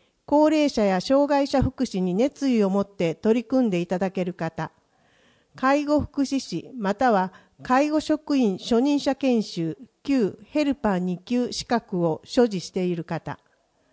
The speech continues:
勤務形態、月曜日から土曜日のうち週三日から四日程度。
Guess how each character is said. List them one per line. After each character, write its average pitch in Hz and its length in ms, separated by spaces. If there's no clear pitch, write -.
勤 311 240
務 302 80
形 262 260
態、 170 320
月 226 320
曜 320 180
日 262 100
か 208 140
ら 190 100
土 190 120
曜 233 200
日 220 120
の 175 160
う 165 80
ち - 400
週 285 480
三 208 200
日 262 260
か 247 140
ら 240 180
四 208 180
日 254 220
程 226 260
度。 147 240